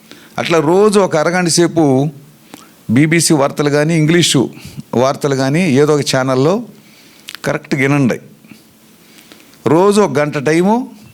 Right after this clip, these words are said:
ఇంగ్లీష్కి వెచ్చించ-, ఆ ఇంటం కాకుండా ఇంకో గంట టైం వెచ్చించాలనుకుంటే డెఫినెట్‌గా నూరు, నూరు, నూరే కొద్దీ మనకి సారం దిగుతుందంటారే, అట్లా ఖచ్చితంగా మీ మైండ్లోకి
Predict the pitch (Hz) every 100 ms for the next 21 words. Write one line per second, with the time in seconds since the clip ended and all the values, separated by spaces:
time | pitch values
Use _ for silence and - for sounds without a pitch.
0 | - 131 160 175 - 143 143 160 120 -
1 | 139 139 147 165 151 143 139 151 208 175
2 | 131 143 127 127 127 139 160 147 123 147
3 | 139 143 127 123 131 117 202 240 - -
4 | - - - - 151 156 - 214 208 202
5 | 190 151 - 101 156 202 190 170 202 180
6 | 170 196 208 180 180 202 202 147 156 -
7 | - - - - _ - 135 147 139 123
8 | 117 - - 135 175 185 151 175 - 175
9 | 147 131 143 220 233 - _ _ _ -
10 | 107 147 127 135 - 180 180 170 147 131
11 | 151 156 151 156 131 120